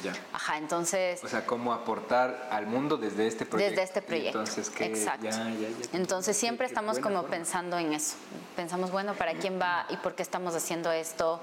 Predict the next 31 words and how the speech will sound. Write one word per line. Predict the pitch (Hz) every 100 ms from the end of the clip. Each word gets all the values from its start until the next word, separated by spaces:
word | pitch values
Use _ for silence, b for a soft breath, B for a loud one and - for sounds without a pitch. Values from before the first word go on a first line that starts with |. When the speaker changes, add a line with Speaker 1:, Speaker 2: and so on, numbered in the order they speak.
| B B B -
Speaker 2:
Em, | 175 165 160 160 - - 175
y | 180
entonces, | 175 190 226 208 -
una | 240 311
vez | 262 240
que | 294
tenemos | 190 175 208 202
eso, | 175 - 262 -
empieza | 277 160 170 -
el | 190
rayón | 170 143 139 156 170
sobre | 190 180
rayón | 156 139 147
sobre | - 165 147
rayón. | 135 127 131 - B B B B B -
Con | - 190
el | 185
Pablo | 180 208 226
siempre | 214 196 226
rescatamos | 214 208 - - 156 170
de | 160 143
que | - 117 - -
de | 160 165
un | 180 214
proyecto | 240 214 160 - 202
que | -
tenemos, | - 151 147 175 165 -
normalmente | 170 170 180 175 185
siempre | 196 180 190
cambia | 180 156 156
como | - 156